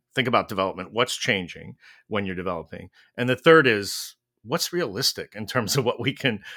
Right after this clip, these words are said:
develop and change?" So let's go to the first one, the process framework. It's fairly simple. I think this is a, a, a simple developmental or learning framework. There's developmental readiness. So go, moving left to right. How ready are you?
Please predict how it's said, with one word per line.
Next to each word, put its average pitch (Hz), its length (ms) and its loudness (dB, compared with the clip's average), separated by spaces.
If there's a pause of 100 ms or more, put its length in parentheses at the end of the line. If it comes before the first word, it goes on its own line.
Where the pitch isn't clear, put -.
develop 110 420 0
and 95 100 -6
change?" - 300 -6
So 175 140 4
let's 202 120 6
go 233 100 8
to 202 60 10
the 190 80 8
first - 260 2
one, 85 100 -6
the 92 60 -10
process 156 580 4 (320)
framework. 113 400 2
It's 160 120 -4
fairly 226 300 6
simple. 120 440 2 (500)
I 160 80 10
think 175 160 8
this 190 160 8
is 143 120 6
a, 135 500 8
a, 143 80 2
a 117 40 2
simple 180 320 6
developmental 127 540 6
or 107 160 2
learning 117 320 2
framework. 98 480 -4
There's 120 260 4
developmental 151 640 6
readiness. 151 800 4 (100)
So 123 200 0
go, 147 200 2
moving 165 300 6
left 151 260 6
to 143 80 2
right. 110 300 4
How 180 220 10
ready 160 400 8
are 104 180 2
you? - 280 -10